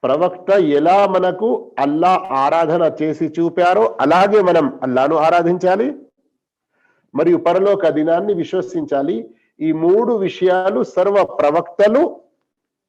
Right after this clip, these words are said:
తమ ప్రజలకు బోధించారు.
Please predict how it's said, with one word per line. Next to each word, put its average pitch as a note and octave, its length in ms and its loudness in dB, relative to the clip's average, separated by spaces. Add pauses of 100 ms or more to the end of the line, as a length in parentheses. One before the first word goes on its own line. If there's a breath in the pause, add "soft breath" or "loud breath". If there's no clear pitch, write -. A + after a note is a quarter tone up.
(360)
తమ D#3+ 120 2 (140)
ప్రజలకు F3 580 0 (460)
బోధించారు. D#3 520 0